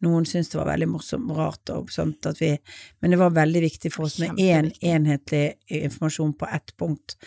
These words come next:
Speaker 1: sånn at, eh, ikke sånn at hver avis skulle ha sin egen vinkling, og hver avis skulle liksom få en halv nyhet hver, sånn som politikere av og til driver på med når de sitter i regjering, at de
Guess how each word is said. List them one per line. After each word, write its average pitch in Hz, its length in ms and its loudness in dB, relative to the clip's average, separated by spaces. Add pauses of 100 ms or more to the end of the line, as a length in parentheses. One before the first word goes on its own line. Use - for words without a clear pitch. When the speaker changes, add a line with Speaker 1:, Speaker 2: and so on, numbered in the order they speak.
(280)
Speaker 1:
sånn 180 220 4
at, 151 180 -4
eh, 156 300 0
ikke 170 180 -4
sånn 175 160 -2
at 165 60 -2
hver 156 320 2
avis 151 340 0
skulle 156 240 -2
ha 151 80 -2
sin 165 160 -2
egen 156 240 -2
vinkling, 156 480 0
og 151 140 -2 (360)
hver 156 380 4
avis 151 320 2
skulle 147 240 0
liksom 147 160 -2
få 160 160 -2
en 147 140 2
halv 151 340 -2
nyhet 156 400 0
hver, 160 240 -2 (400)
sånn 165 160 2
som 147 200 2
politikere 151 500 0
av 151 100 2
og - 60 -
til 143 100 -6
driver 151 240 4
på 160 140 -4
med 147 80 4
når - 20 0
de 143 80 -2
sitter 151 160 -6
i 147 140 0
regjering, 147 360 2
at 147 140 -4
de 147 140 2